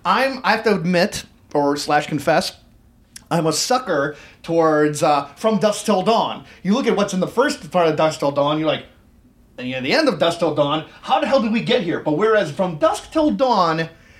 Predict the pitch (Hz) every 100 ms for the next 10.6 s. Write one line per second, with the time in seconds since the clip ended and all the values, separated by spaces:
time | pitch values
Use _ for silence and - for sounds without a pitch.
0 | - _ 220 - 196 175 - - - _
1 | _ _ _ - - 254 269 208 196 185
2 | - - - 180 196 185 - - 151 135
3 | 220 262 151 - 233 311 330 294 185 208
4 | - 139 117 131 151 262 - - - 196
5 | 190 190 - 208 - - 403 320 - -
6 | - - - - - 233 233 254 254 208
7 | 202 175 165 180 226 - - - - 185
8 | 175 - - - 156 294 392 247 208 175
9 | 151 143 160 - - - - 247 330 370
10 | - 294 277 233 226 -